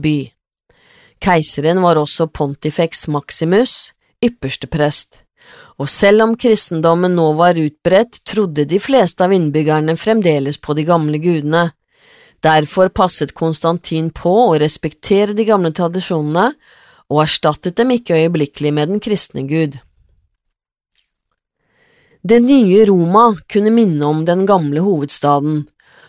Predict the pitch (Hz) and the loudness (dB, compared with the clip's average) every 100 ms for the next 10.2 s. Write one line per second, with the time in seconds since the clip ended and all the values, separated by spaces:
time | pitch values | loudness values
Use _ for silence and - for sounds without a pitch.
0 | _ 160 - 180 151 143 147 175 180 160 | _ -4 -2 -2 0 0 0 0 0 -2
1 | - 170 165 - 175 170 202 160 139 170 | -4 -6 -4 -4 -4 -2 2 0 2 0
2 | 233 254 _ _ - - 247 240 165 160 | 0 -4 _ _ -10 -2 2 2 2 0
3 | 190 190 214 202 165 160 202 156 - 147 | -2 0 2 2 2 2 2 2 0 -6
4 | 151 170 165 190 190 165 143 147 170 170 | -4 -4 -4 -2 0 0 -2 -2 -2 0
5 | 220 240 - 202 175 - 165 160 170 170 | 0 0 -2 -2 -2 -4 -4 -4 -4 -4
6 | - 147 139 - 226 196 143 131 135 151 | -4 -4 -6 -2 0 0 0 -6 -4 -4
7 | 156 151 - - _ _ _ _ - - | -2 -4 -8 -20 _ _ _ _ -20 -20
8 | - - 165 156 156 165 190 185 165 175 | -16 -6 -2 0 2 4 4 2 -2 -2
9 | - 151 143 147 156 160 165 - 185 202 | -2 -2 -2 -2 0 0 -2 0 2 2
10 | 247 | 0